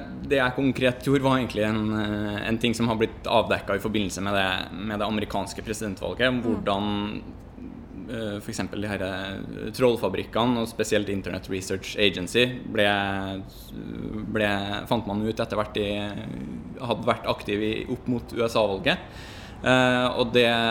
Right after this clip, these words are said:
Speaker 1: det ble lokalisert, eh, flere tusen kontoer som var knyttet til dem som har spredt, eh, ulikt innhold, som er <laughs> mer eller mindre varierende sannhetsgehalt. Men der, eh, viste det seg at mange amerikanske medier,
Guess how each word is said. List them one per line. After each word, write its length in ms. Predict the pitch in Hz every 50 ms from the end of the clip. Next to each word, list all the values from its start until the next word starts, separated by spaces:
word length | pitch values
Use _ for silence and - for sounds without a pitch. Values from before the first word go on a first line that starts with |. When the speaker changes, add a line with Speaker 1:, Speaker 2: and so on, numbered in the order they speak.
| 113 113 110 113 - - - - - - - - - - - - - - - - -
Speaker 1:
det 120 | 123 120 120
ble 180 | 120 120 117
lokalisert, 720 | 117 117 120 - 117 120 117 110 - 113 110 110 - - -
eh, 180 | 117 110 110 110
flere 260 | 120 113 101 104 104
tusen 340 | - 120 107 98 - 104 110
kontoer 400 | - 110 101 95 98 95 98 98
som 100 | - 110 107
var 80 | 104
knyttet 300 | 104 113 113 117 - 98
til 80 | - 101
dem 160 | 101 104 104
som 160 | 101 110 107
har 80 | 104 95
spredt, 460 | - - - 101 104 - - - -
eh, 260 | 110 107 107 104 104
ulikt 320 | 101 120 104 98 90 - 113
innhold, 340 | 113 107 101 104 101 117 -
som 220 | - 123 117 117 117
er 360 | 113 107 107 110 107 110 110 120 117 120
<laughs> 120 | 127 120 -
mer 280 | 120 117 117 117 117 113
eller 140 | 120 123
mindre 320 | 127 123 117 104 104 104 104 107 107 107 110 107 107 107 104 - - 120 113 -
varierende 520 | 113 117 117 117 113 104 98 104 104 104 110
sannhetsgehalt. 1300 | - 110 104 101 98 - - - - - 104 104 101 101 110 107 104 107 104 117 143 139 - - - - - - - - - - - - -
Men 120 | 127 127
der, 300 | 123 120 120 123 123 123
eh, 440 | 123 120 120 120 120 120 120 120 120
viste 220 | 123 131 123 -
det 80 | 98 -
seg 100 | 104 101
at 80 | 104
mange 240 | 117 117 117 107 101
amerikanske 600 | 104 110 110 113 107 - 113 104 98 - - - 107
medier, 460 | 113 110 101 98 - 101 101 104 104